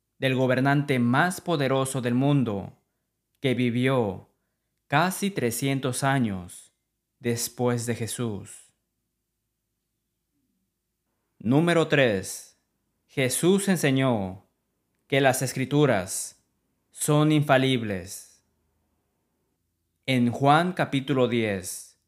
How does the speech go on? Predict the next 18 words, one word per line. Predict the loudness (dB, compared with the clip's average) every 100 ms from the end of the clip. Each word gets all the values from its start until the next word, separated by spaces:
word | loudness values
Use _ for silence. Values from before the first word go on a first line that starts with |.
| _ _ _ _
cuando | 2 4 2
los | 0
judíos | -2 -2 0 0 -2 -8 -16 _ _ _ _ _ _
amenazaron | 0 2 2 0 0 0 2 0
a | -4
Jesús | -4 -4 -4 -2 -6 -10 -16 -20 _ _
con | 0 2
lapidación | 2 2 2 2 2 0 0 0
por | 0 2
blasfemia. | 0 0 -2 0 0 -2 -6 -10 -18 _ _ _ _ _ _
Jesús | -4 -4 0 0 0 -2
insistió: | -2 -4 -2 0 0 -2 -6 -16 _ _ _ _ _ _ _ _ _
"La | 0 0
Escritura | 0 -2 2 4 4 2 -2 -8 _ _ _ _ -2
no | 2 2 4
puede | 4 4
ser | 2 2 2 2
quebrantada". | 0 2 2 2 0 0 -4 -12 -20